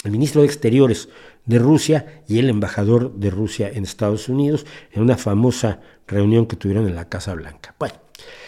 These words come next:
Elon Musk va y habla con un oficial ruso y como Elon Musk cree que él puede controlarlo absolutamente todo, lo convencieron de que el ataque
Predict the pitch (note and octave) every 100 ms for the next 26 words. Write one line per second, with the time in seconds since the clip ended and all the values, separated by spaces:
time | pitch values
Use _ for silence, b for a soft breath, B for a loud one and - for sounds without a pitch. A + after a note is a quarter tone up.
0 | B B A3 A3+ A3 A3 - E3+ F3+ B2+
1 | B2 C#3+ C3 C3 B2 C3 D3 D3 D3 C#3+
2 | A#2 G2+ G#2+ B2 B2+ B2+ C#3+ C#3+ A2 A#2
3 | - B2+ B2+ G#2 G2+ G#2+ A#2 A#2+ G2+ A2+
4 | C3 D#3 D#3+ D#3 E3+ F#3+ E3+ E3 B B
5 | B B B _ B2 B2+ C3 F#3+ G3 C#3+
6 | A#2 - E3 F3 D3 C#3+ - - D3 G#2
7 | G#2+ - G#2 G#2+ - F3 D#3 D#3+ E3 E3